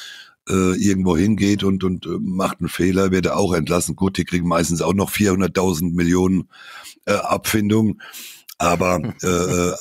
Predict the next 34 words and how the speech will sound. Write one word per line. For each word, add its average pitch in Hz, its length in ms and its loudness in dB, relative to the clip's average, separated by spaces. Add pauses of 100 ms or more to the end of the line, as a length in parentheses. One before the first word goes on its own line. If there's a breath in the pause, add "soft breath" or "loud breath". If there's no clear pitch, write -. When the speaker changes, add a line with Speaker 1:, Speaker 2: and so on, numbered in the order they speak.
Speaker 1:
aber, 98 320 0
aber 107 220 2
nochmal, 101 400 2
das 87 160 -4
sind, 98 320 0
das 87 140 0
sind 95 240 0
Geldverbrennungen, 110 960 2 (540 loud breath)
äh, 101 60 0
äh, 95 840 2 (420)
beim 90 160 -2
F 95 180 -2
C 92 140 -2
Bayern. 98 460 0 (220 loud breath)
Und 95 100 0
ich 98 140 0
glaube, 120 320 2
die 123 100 2
tun 123 180 0
dem 120 120 0
F 117 120 -2
C - 120 0
Bayern 110 280 2
auch 104 180 -2
weh. 123 180 2 (240)
Die 76 80 -10
sind 95 200 -4
unvorhergesehen, 120 960 2
mit 107 180 0
denen 104 180 2
hat 98 140 0
man 101 100 0
nicht 98 160 -2
gerechnet. 101 560 -2